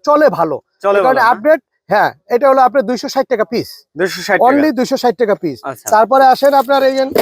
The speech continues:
Speaker 2: হুম।
Speaker 1: এই যে আপনার এটা,
Speaker 2: গাড়িটা।
Speaker 1: এই গাড়িটা ফুললি ইয়েতে চলবে। এই
Speaker 2: হুম।
Speaker 1: গাড়িটা আপনার এই যে এরকম রেল লাইন, রেলের মতো
Speaker 2: হুম।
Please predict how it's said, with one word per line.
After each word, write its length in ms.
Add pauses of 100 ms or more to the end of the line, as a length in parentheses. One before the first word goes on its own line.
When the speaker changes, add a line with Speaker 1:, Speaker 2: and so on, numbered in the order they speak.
(160)
Speaker 2:
হুম। 160 (1160)
Speaker 1:
এই 100
যে 60
আপনার 240
এটা, 260 (320)
Speaker 2:
গাড়িটা। 360
Speaker 1:
এই 120
গাড়িটা 340
ফুললি 480
ইয়েতে 260
চলবে। 360 (160)
এই 140
Speaker 2:
হুম। 80
Speaker 1:
গাড়িটা 380 (140)
আপনার 280
এই 120
যে 180
এরকম 300 (140)
রেল 240
লাইন, 160 (160)
রেলের 300
মতো 280 (260)
Speaker 2:
হুম। 160